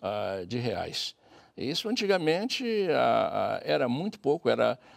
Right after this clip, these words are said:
talvez, ah, ah, vinte por cento disso. E naquela, aquela época, ah, como o Paulo mencionou,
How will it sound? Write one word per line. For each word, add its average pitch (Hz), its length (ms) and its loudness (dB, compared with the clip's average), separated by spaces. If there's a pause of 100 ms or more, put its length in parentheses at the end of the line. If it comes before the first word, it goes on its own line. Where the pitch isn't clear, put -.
talvez, 143 560 2
ah, 131 360 2 (260)
ah, 117 520 -6
vinte 170 320 0
por 214 180 -6
cento 175 380 -2
disso. - 360 -2 (440)
E 165 140 4
naquela, 185 440 4
aquela 151 340 4
época, 117 760 2
ah, 104 240 -4
como 113 640 -2
o 113 60 -10
Paulo 113 260 2
mencionou, 110 760 0